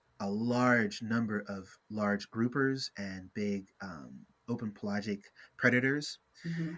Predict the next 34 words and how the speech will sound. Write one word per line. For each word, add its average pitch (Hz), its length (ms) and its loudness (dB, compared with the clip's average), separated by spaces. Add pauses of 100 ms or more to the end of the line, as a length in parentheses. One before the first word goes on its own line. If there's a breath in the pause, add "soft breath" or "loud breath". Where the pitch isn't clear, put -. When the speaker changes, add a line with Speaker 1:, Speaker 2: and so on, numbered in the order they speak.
Speaker 1:
And 110 200 4
so 107 340 0
we 110 120 2
free 185 200 6
fall 160 220 6
down 127 240 8
into 123 220 0
the 113 140 0
abyss. 104 400 -4
You 101 60 -8
can't - 240 -4
see 107 160 -4
anything 101 340 -2
when 98 100 -2
you 101 80 -4
hop 98 280 -8
in, 101 140 -4
and 98 120 -8
then 101 260 -6
Speaker 2:
Mm-hmm. - 120 -6
Speaker 1:
eventually 120 400 2
you 104 120 0
see 107 160 -4
the 104 80 -4
bottom. 95 560 -4 (680 loud breath)
And 95 480 -2
we're 101 100 -6
free 156 200 0
falling 147 420 0
down, 104 600 0 (840 soft breath)
and 101 340 0
we're 110 140 0
right. 147 440 4
So 107 680 -2